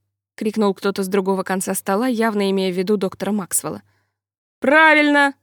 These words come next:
Робинсон кивнул и толкнул Александра в плечо своим пухлым локтем. "Вы погрязли в ботанике.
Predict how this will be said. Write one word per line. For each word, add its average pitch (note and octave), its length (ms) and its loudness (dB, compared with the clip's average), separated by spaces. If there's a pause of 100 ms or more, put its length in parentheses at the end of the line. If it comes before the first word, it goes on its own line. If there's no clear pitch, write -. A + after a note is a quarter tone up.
(140)
Робинсон G3 500 0
кивнул A3 440 -2
и A3 160 -2
толкнул G#3+ 400 -2
Александра G3 480 -4
в - 60 -10
плечо F#3+ 340 -4
своим G#3 300 -2
пухлым E3+ 440 -6
локтем. - 400 -8 (600)
"Вы B3 240 2
погрязли G4 580 2
в F#4+ 80 -2
ботанике. D#4 680 0